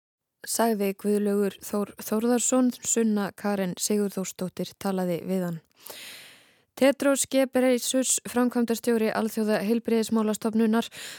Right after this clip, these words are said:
fór í dag hörðum orðum um sinnuleysi þjóðarleiðtoga gagnvart ástandinu í Tígrey.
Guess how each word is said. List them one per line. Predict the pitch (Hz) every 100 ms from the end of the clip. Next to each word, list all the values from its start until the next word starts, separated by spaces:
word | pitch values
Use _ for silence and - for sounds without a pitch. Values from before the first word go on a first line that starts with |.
| -
fór | 233 240
í | 240
dag | 226 233 -
hörðum | 214 254 262 254 233
orðum | 220 208 202 220 262
um | 208
sinnuleysi | - 220 233 233 196 185 185 165
þjóðarleiðtoga | - 180 185 190 196 - 214 226
gagnvart | 226 220 226 220
ástandinu | - 254 - 208 202 185 180
í | 180
Tígrey. | - 226 - 180